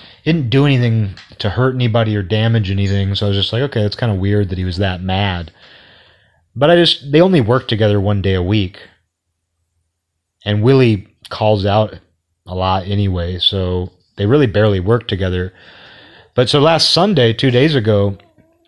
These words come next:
Willie started seeing this girl who works there. It's kind of a distraction, but she's actually influenced Willie to work harder. She's the good, she's the nice, sweet girl.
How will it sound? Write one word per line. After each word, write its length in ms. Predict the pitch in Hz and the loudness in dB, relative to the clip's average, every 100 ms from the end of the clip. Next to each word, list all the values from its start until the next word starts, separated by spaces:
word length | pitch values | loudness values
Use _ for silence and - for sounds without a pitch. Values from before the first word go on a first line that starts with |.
| _ _ _ _ _ - | _ _ _ _ _ -4
Willie 360 | 123 185 208 | 4 6 6
started 320 | - 165 131 | 4 2 2
seeing 380 | 117 - 147 139 | 0 0 2 2
this 120 | 123 | 0
girl 300 | - 120 110 | -2 0 2
who 100 | 101 | 2
works 380 | 101 104 101 - | 0 0 -2 -4
there. 280 | - 85 76 - _ _ | -8 -10 -14 -20 _ _
It's 160 | 139 - | -8 -4
kind 220 | 202 202 | -2 0
of 60 | |
a 60 | 180 | 0
distraction, 800 | 156 - 156 147 143 - 139 131 | 0 0 2 2 -2 -4 -2 0
but 120 | 120 | 0
she's 180 | 143 139 | 0 2
actually 480 | 156 - 139 123 123 | 2 0 -2 -2 -2
influenced 500 | 120 - 117 107 - | -2 0 2 2 0
Willie 280 | 110 110 101 | 0 0 0
to 100 | 104 | -2
work 280 | 98 104 | -2 -2
harder. 360 | - 92 87 101 _ _ _ _ _ _ _ _ _ | -4 -6 -8 -16 _ _ _ _ _ _ _ _ _
She's 300 | - 131 120 | -2 0 2
the 80 | 117 | 0
good, 260 | 123 135 | 0 -2
she's 180 | - 127 | -2 0
the 80 | 123 | 0
nice, 300 | 131 147 139 | 0 0 0
sweet 420 | - 123 127 120 | -2 -2 -4 -2
girl. 520 | 117 117 113 110 101 | 0 4 4 2 -2